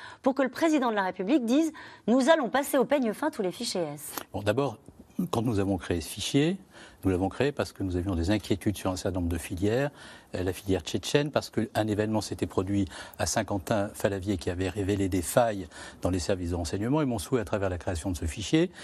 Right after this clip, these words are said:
Speaker 2: c'était de faire en sorte que nous ay-, nous ayons une liste, euh, complète de ceux qui menaçaient le pays
Speaker 1: Mm.
Speaker 2: et que tous les lundis, autour du ministre de l'Intérieur, c'est ce qui se produisait à l'époque,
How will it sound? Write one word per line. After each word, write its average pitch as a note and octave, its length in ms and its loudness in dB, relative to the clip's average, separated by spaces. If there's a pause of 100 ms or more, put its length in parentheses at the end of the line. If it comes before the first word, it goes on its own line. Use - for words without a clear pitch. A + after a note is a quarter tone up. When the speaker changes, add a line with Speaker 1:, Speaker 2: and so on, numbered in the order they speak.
(180)
Speaker 2:
c'était - 280 0
de G2+ 80 0
faire A2 200 2
en G#2 60 0
sorte - 260 0
que - 100 -8
nous F#2+ 180 0
ay-, F#2+ 100 0 (120)
nous G#2 360 0
ayons G#2+ 240 4
une G#2 160 0
liste, G#2 400 -2 (500)
euh, F#2 80 -4 (180)
complète A#2 640 0
de F#2 120 -2
ceux G#2 160 -2
qui F#2 160 -6
menaçaient F2 360 -2
le F2 80 0
pays D3 380 2 (140)
Speaker 1:
Mm. E3+ 40 -4 (260)
Speaker 2:
et A2+ 80 2
que G#2 120 0
tous F3 240 2
les C#3+ 120 4
lundis, A2+ 420 -2
autour B2 280 0
du A2+ 80 -6
ministre G#2+ 280 0
de G2+ 60 0
l'Intérieur, G2 480 -2
c'est - 160 -8
ce - 100 -8
qui - 100 -10
se - 60 -10
produisait F2+ 360 -4
à F2+ 40 0
l'époque, D3 420 2